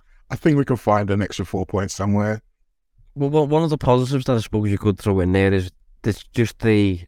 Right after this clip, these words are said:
Speaker 2: the underrated massive boost of getting players back, and
Speaker 1: Yeah.
Speaker 2: Liverpool obviously are now training with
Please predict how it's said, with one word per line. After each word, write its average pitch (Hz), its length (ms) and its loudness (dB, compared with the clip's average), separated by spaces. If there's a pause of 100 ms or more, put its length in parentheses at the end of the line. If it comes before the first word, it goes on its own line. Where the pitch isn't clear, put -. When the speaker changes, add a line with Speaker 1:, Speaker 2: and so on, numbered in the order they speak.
Speaker 2:
the - 120 -4
underrated 98 720 0 (340)
massive 92 460 -2
boost 92 320 -2
of 95 180 0
getting 87 260 -2
players 82 340 -2
back, 90 180 0 (420)
and 90 340 0
Speaker 1:
Yeah. 101 80 -4
Speaker 2:
Liverpool 95 420 0
obviously 90 380 -4 (400)
are 98 60 -2
now 85 240 0
training 87 540 0
with 85 320 -2